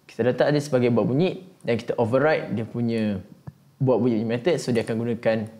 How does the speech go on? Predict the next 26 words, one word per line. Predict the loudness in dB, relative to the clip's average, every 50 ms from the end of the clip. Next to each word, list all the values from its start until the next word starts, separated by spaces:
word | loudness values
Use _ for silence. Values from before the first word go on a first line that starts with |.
| -16 -14
the | -8 -4 -2 -2 -2 -2 -2 -4
new | -2 0 2 2 2 2 0 0 -2 -4 -10 -18 -20 -20 _ _ _ -12
implementation | -6 -4 -2 -2 -2 -2 -2 -4 -4 -4 -4 -4 -4 -4
of | -4 -4 -4 -6 -8 -6
buat | -4 -2 -2 -2
bunyi | -2 -2 -2 -2 -2 -4 -6 -8
dan | -6 -4 -4
dia | -4 -6 -6
akan | -6 -4 -2
menyalak. | 0 2 2 2 0 -2 -6 -12 -20 -20 -20 _ _ _ _ _ _ _ _ _ _ _ _ -4
So, | 0 2 2
maksudnya, | 2 2 2 2 2 2 2 0 -2 -4 -10 -20 -20 -20 _ _ _ _ _ _ 0
haiwan-haiwan | 2 2 4 4 4 4 4 4 4 2
ni | 2 0 -2 -6 -8
akan | -6 -6 -6 -4
ada | -2 0 2 2 2 2 2
dia | 0
punya | -2 -4 -4 -6 -2
default | -2 -2 -2 -4 -4 0 2 2 4 2 0 -2 -6 -12 -18 -20 -18 _ -6
bunyi, | -2 0 2 2 2 2 0 -2 -4 -8
which | -10 -10 -6 -6 -6
is | -6
bersuara. | -6 -8 -8 -4 -2 0 0 2 0 0 -2 -6 -14 -20 -20 _ _ -8
And | -6 -6 -4
kita | -2 -2 0
boleh | 2 2 2 2 2 2 0 -2 -4 -10